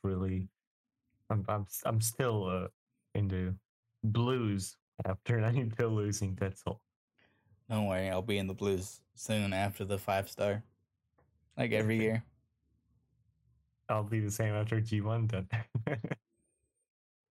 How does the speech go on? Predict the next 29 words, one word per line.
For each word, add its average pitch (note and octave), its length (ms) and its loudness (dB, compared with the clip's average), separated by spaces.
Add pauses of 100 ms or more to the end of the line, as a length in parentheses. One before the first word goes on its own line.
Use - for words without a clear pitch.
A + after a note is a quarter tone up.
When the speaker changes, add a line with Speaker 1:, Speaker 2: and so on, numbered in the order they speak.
(300)
Speaker 2:
Yeah, D#3+ 160 0
it D3 80 0
was B2+ 160 0
fun. C#3 340 2 (120)
Uh, A2+ 360 4
it's A2 180 2
been C3 160 2
a B2 40 4
while. A#2 240 4
We B2 180 2
actually C3 680 0
haven't A#2 480 0
talked A2+ 240 2
to A#2 80 2
each G#2+ 100 -2
other F#2+ 160 2
in F#2+ 220 -2
quite F#2+ 200 0
a F2+ 40 0
bit, F#2 320 0
so F#2 260 -2
this G2 160 0
has G#2+ 80 -4
been G2+ 220 0
quite G#2 200 -2
refreshing. G#2+ 520 -2 (1300)
Speaker 1:
Yeah, A2+ 180 0
definitely F#2 420 -2 (120)
fun. - 140 -6